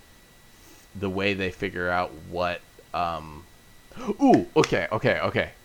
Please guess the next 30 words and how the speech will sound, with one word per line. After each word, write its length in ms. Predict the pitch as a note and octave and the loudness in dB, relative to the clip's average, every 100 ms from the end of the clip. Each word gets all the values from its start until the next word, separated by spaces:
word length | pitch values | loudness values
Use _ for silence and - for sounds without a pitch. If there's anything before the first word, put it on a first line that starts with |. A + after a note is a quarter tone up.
| - | -2
I 80 | G2 | 0
got 160 | F2+ | 0
this. 140 | E2+ D#2+ | -4 0
Okay, 240 | B2+ B2+ G2 | 2 4 2
so 140 | B2 | 2
there's 260 | B2 C3 A2+ | 4 2 4
one 340 | B2+ D3+ D3+ | 4 4 2
part, 340 | C3 C3 C3 - | 4 6 6 4
I 140 | A2+ | 4
didn't 180 | B2 B2 | 4 2
ta-, 220 | A2+ G#2 - | 2 2 0
talk 220 | - G#2 | -4 -4
about 140 | G#2 G2+ | 0 0
it 40 | |
at 80 | F#2+ | -2
the 60 | F2 | -6
beginning, 380 | F#2+ F#2+ G2+ - - - | -8 -8 -8 -10 -18 -14
but 120 | - - | -6 0
there's 160 | C#3+ | 2
the 80 | D3+ | 2
whole 240 | - C#3 | 0 0
thing 400 | C#3 D3 C3+ A2+ - - | 0 0 0 -4 -8 -6
with 240 | G2+ F2 | -6 -6
Finn 400 | - G2 G2+ A2 | -6 -4 -2 -2
finding, 420 | G#2+ G#2 F#2+ F#2+ | -2 -2 0 -4
like, 240 | F#2 E2+ - | -4 -6 -6
another 520 | F2+ F#2 F2+ F#2 F#2 | -8 -6 -4 -2 -4
group 560 | F2 F#2 E2 F2+ G2+ - - | -6 -14 -12 -10 -10 -12 -6
of 360 | F2+ E2+ E2 | -4 -4 -8
defectors 960 | - - D#2+ - - C3 C#3 D3+ - | -14 -10 -10 -8 -4 -2 -2 -6 -14